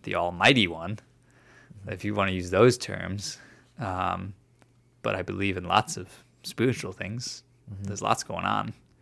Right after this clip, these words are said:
Speaker 1: and a lot of it is scary. <laughs> Like,
Speaker 2: Mm-hmm.
Speaker 1: I was having a discussion with somebody last night about this while sitting in my car. Like,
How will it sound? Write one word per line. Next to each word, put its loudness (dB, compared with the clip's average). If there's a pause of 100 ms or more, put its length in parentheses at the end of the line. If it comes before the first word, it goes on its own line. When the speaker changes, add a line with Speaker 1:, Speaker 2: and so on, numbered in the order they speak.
(680)
Speaker 1:
and -8
a -2
lot 8
of 6
it 0
is -2
scary. 0
<laughs> -16
Like, 2
Speaker 2:
Mm-hmm. -10 (960)
Speaker 1:
I 8
was 6
having 0
a 2
discussion 2
with 0
somebody 0
last 4
night 4
about -2
this -6
while -2
sitting -6
in -6
my -2
car. 0
Like, -10